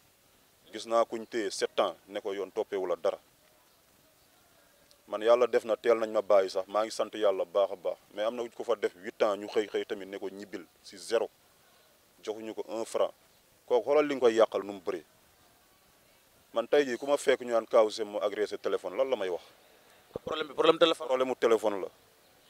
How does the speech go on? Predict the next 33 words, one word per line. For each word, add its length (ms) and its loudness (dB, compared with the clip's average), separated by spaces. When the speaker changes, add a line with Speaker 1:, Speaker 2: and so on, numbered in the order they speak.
Speaker 2:
Mais 80 -12
arrêt 140 6
boobu 160 6
tamit 180 6
dafa 200 4
mel 140 2
ni 120 -2
bëri 200 8
woon 120 10
na 200 4
agression 440 4
jamono 260 2
jooju 240 0
de. 140 -10
Speaker 1:
Ba 160 6
tey 240 10
ba 120 4
suba 300 4
agression 420 4
bi 140 -12
jeexu 280 0
fa. 120 -18
Speaker 2:
Jeexu 160 -18
fa. 240 -20
Speaker 1:
Non, 180 -2
non. 140 -6
Speaker 2:
Yéen 140 -16
ñi 80 -14
fi 80 -8
dëkk 200 6
tamit 240 4
amu 180 6
ngeen, 340 6